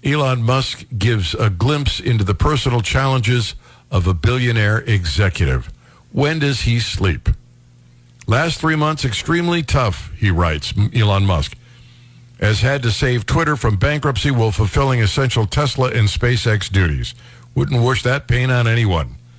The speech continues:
Twitter still has challenges, but it's now trending to break even.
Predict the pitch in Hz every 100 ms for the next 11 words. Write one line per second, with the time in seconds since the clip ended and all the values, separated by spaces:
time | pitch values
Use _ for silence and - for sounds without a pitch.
0 | - - - - 143 131 120 - 143 117
1 | 127 107 - 160 170 156 160 131 - -
2 | - - - - 147 - 139 139 147 143
3 | 135 120 107 131 131 - 147 139 147 143